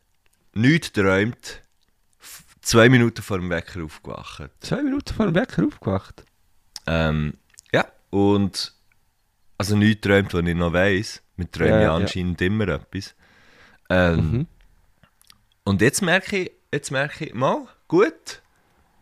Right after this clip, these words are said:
Speaker 1: gut, super. Hätte vielleicht ein Bier weniger können sein gestern.
Speaker 2: Mhm.
Speaker 1: Ähm, aber ganz zufrieden. Ich schaue auf einen freien Tag mit blauem, mit
Speaker 2: Oh,
Speaker 1: blauem,
Speaker 2: schön.
Speaker 1: mit blauem Himmel.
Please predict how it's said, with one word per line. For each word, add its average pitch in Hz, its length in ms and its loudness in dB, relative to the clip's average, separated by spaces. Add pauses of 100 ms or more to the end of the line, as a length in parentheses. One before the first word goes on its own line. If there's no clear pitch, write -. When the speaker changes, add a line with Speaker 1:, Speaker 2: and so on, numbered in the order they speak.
(240)
Speaker 1:
gut, - 500 -4 (680)
super. 196 360 -6 (160)
Hätte 131 200 2
vielleicht 170 280 0
ein 170 200 2 (120)
Bier 160 240 0
weniger 170 360 -2
können 160 300 -6
sein 160 220 -8
gestern. - 480 -8 (1120)
Speaker 2:
Mhm. 123 340 2
Speaker 1:
Ähm, 104 680 0 (640)
aber 104 240 2 (420)
ganz 139 360 -4
zufrieden. 110 500 -8
Ich 113 120 -2
schaue 120 220 0
auf 104 140 -8
einen 95 100 -6
freien 107 460 0
Tag 110 480 -2
mit - 280 -12 (120)
blauem, 90 500 -2
mit - 220 -14
Speaker 2:
Oh, 143 60 4
Speaker 1:
blauem, 392 520 2
Speaker 2:
schön. 156 540 -4
Speaker 1:
mit 98 400 -12
blauem 92 500 -2
Himmel. 82 360 -8